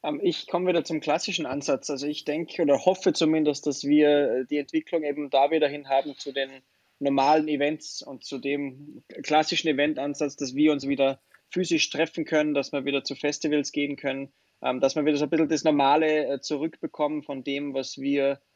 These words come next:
äh, davor hatten. Vielleicht ist so das bessere Normal, denn jetzt wird online bleiben, wir werden online, äh, Möglichkeiten haben, uns weiterhin auch auf Veranstaltungen auszutauschen, aber nicht nur auf den Events an sich, sondern auch im, ja,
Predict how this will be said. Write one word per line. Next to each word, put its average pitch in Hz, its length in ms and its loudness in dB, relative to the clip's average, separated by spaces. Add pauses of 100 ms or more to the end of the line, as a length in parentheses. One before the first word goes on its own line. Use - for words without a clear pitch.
(120)
äh, 127 200 0
davor 151 380 2
hatten. 165 480 -2 (180)
Vielleicht 151 380 -4
ist 143 80 -8
so 151 60 -6
das 156 180 -4
bessere 160 460 -2
Normal, 120 500 -4 (100)
denn 131 220 -4
jetzt 135 260 -8
wird 156 180 0
online 147 400 -2
bleiben, 160 540 -2
wir 139 120 -6
werden 139 280 -2
online, 143 480 -4
äh, 131 40 -6
Möglichkeiten 139 680 -6
haben, 139 300 -4 (320)
uns 139 180 -12
weiterhin 139 380 -2
auch 135 180 -2
auf 135 120 -6
Veranstaltungen 139 640 -4
auszutauschen, 139 720 -4 (260)
aber 156 240 4
nicht 156 220 0
nur 160 280 2
auf 135 120 0
den 143 140 -2
Events 139 320 -2
an 143 100 -8
sich, 175 300 -4
sondern 135 220 -4
auch 131 200 2
im, 135 300 -4
ja, 131 260 2